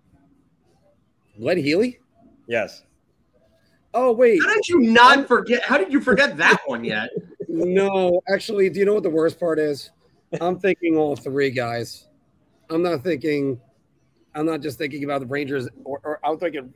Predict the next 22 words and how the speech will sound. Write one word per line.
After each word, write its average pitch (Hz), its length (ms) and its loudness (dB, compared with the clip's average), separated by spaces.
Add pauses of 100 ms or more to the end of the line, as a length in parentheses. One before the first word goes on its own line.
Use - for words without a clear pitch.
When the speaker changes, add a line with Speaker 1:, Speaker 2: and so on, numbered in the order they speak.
(140)
Speaker 1:
Rangers, 151 340 -8
Islanders, 139 480 -12
Devils. 127 420 -10 (340)
So 127 400 -10
it's 123 180 -16
terrible. 123 540 -8 (600)
And, 139 540 0
uh, 139 160 -6
just 185 220 -2
to 185 40 -12
get 185 140 2
it 170 60 0
rolling, 160 340 2
who 156 80 0
was 156 80 0
the 151 80 -6
fourth 170 240 -4
one? 190 220 -6 (840)
Or 135 60 -14
the 139 80 -10
last 165 240 -8
one? 190 100 -10